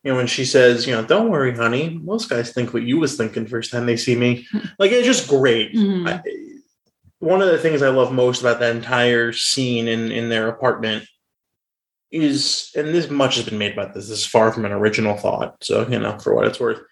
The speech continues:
Speaker 1: but the way that you get to see magic for the first time through Jacob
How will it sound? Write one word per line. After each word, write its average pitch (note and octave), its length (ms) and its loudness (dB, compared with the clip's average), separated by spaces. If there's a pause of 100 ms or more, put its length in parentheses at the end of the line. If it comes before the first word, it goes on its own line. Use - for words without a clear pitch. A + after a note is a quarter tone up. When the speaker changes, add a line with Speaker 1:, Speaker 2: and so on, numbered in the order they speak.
(680)
Speaker 1:
but C3+ 200 2
the C#3 100 2
way C#3+ 260 4
that B2 380 2 (240)
you C3+ 140 -6
get C#3 180 2
to C3 100 -4
see C3+ 180 -6
magic A2+ 500 0
for - 120 -6
the A#2 100 -4
first A2 280 -4
time A2 360 -2
through A#2 380 -2
Jacob G2+ 520 0